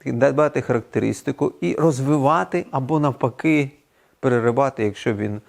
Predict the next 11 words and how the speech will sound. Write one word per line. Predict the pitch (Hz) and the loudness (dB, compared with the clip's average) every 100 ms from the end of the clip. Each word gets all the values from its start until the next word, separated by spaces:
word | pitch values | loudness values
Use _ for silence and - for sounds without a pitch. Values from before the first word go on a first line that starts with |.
| - - _ - | -20 -20 _ -8
е, | 101 98 98 98 92 | -4 -2 0 0 -2
є | 92 98 107 98 | -4 -2 2 2
деструктивним, | 95 104 - 104 - - 131 110 107 104 87 - | 0 -4 -2 -4 -4 -2 0 0 -2 -4 -8 -12
е, | - 104 101 104 | -10 -8 -8 -8
токсичним | - - - 117 107 - 101 95 | -10 -14 -6 -4 -4 -8 -10 -8
і | |
так | - 101 | -6 -6
далі. | 95 113 - - _ - - - - - _ _ - | -6 -10 -12 -20 _ -20 -20 -20 -20 -20 _ _ -2
І | 127 | 2
от | 165 - - | 2 0 0
тут, | 247 247 - | 0 -2 -14